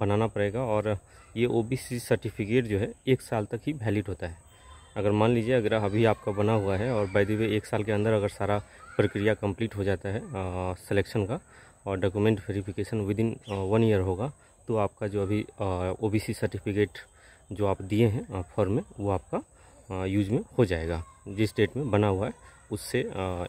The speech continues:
एक साल के अंदर। अगर by the way अगर उससे एक्सटेंड हो जाता है तो नए आपको ओबीसी फिर से बनाने पड़ेंगे। जो प्रोफार्मा है वो या दूसरा एक, उम, प्रोसेस जो है, अ, बनाने का, उसके through अगर रहेगा प्रॉपर, अ, चैनल के through,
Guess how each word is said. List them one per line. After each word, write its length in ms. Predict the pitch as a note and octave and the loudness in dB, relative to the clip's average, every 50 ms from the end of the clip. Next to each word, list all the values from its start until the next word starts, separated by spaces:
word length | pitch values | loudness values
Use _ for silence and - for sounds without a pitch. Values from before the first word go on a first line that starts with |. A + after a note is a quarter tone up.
| - | -4
एक 120 | A2 G2 - | -6 -6 -6
साल 220 | - - E2+ E2 - - _ - - - - - - - - - _ - - | -6 -8 -8 -8 -8 -12 _ -20 -20 -20 -20 -20 -20 -20 -20 -20 _ -2 0
के 80 | G#2+ | 0
अंदर। 280 | F#2+ F2+ F2 E2 E2 - - - - - - _ _ | 2 2 0 -4 -6 -8 -12 -16 -20 -20 -20 _ _
अगर 140 | - G2+ F#2+ | -2 0 0
by 180 | F#2 F#2 A2 G#2 | 4 4 4 4
the 40 | G2+ | 2
way 160 | G#2+ A2 A2+ | 2 0 2
अगर 160 | A2 A2 A2 | 2 2 2
उससे 240 | G#2+ G#2 - - A2+ | 0 -2 -2 -4 -6
एक्सटेंड 320 | G#2 - - C3+ C3 B2 | -4 -2 0 2 2 4
हो 60 | G#2+ | 4
जाता 220 | G2+ G2+ F#2+ - G#2 | 2 0 -2 -2 -4
है 80 | C3 | -6
तो 220 | - - - - G2+ | -6 -8 -8 -4 -2
नए 260 | G2 G2+ G#2+ A#2+ B2 - - | 2 2 2 2 2 0 -2
आपको 320 | G2 F#2+ - - G#2+ A#2 G#2+ G2+ | -4 -4 -4 -6 -6 -4 -4 -2
ओबीसी 360 | F#2 G2+ F#2 - - A#2+ - - - - | -2 -4 -6 -6 -10 -12 -14 -14 -6 -2
फिर 120 | - C3 | 0 0
से 160 | - - - G#2 | 0 0 -2 -2
बनाने 320 | G2 F#2 F2+ F2+ F#2 F#2 | 0 0 0 0 0 -2
पड़ेंगे। 400 | - G2 F#2 F#2 F#2 G#2 C#3 F3+ A3+ - - - - - - | -2 -2 0 0 0 0 0 -2 -4 -8 -16 -20 -20 -18 -10
जो 100 | F#2+ G2 | -6 -6
प्रोफार्मा 560 | F2+ - - G2 F#2+ - - G#2+ G2+ G#2+ G#2+ | -6 -4 -4 -4 -4 -2 -2 0 2 2 2
है 140 | F#2+ G2 - - - - - G2+ | 0 0 -4 -8 -12 -14 -8 -6
वो 220 | G2+ A#2+ E3 D#3+ | -6 -6 -4 -6
या 220 | A#2+ G2 G2 G2 F#2+ | -6 -4 -2 -2 -2
दूसरा 360 | F2 F2+ F#2+ F2 - G2+ G2 | -2 -4 -8 -6 -4 -2 -2
एक, 120 | G2 G2 - _ _ _ _ _ - | -2 -4 -6 _ _ _ _ _ -8
उम, 60 | A2 G2+ | -8 -8
प्रोसेस 680 | F#2 F#2+ - - - - G#2 F#2+ - A#2+ G#2+ - - - - | -8 -10 -14 -12 -6 -4 -4 -2 -2 -2 -4 -4 -6 -6 -4
जो 80 | G2 | 0
है, 120 | F#2 G#2 B2+ | 0 0 0
अ, 60 | - - - - - - - - | -2 -6 -14 -18 -18 -16 -10 -8
बनाने 500 | G2+ F#2+ F2+ F2+ G2 G2 G2 F#2+ G2 G#2 | -8 -6 -4 0 2 2 4 4 2 2
का, 100 | C3 F3+ - _ - - - _ _ - C3 - - - | 0 -4 -6 _ -20 -20 -20 _ _ -20 -20 -16 -10 -8
उसके 240 | - - - - A2 | -8 -6 -4 -6 -6
through 260 | - - - G#2+ G2+ | -6 -4 -4 -2 -2
अगर 140 | F#2+ G2 G2 | 0 0 0
रहेगा 300 | G2 F#2 F#2+ G2 F#2 C3+ | 0 2 0 0 -2 -4
प्रॉपर, 480 | G3 - - - G2+ G2 E2+ - G#2 | -6 -10 -8 -4 -4 -4 -2 -2 -4
अ, 680 | G2 F2+ G2 F#2+ F#2 F#2 F#2+ F#2 F#2+ F#2+ G2 - - - | -4 -4 -4 -4 -4 -4 -6 -6 -8 -8 -12 -14 -4 0
चैनल 220 | - G#2 G2+ G2 | 2 2 2 2
के 100 | F#2+ G#2 | 0 -2
through, 220 | F#2+ - - B2+ | -4 -4 -4 -6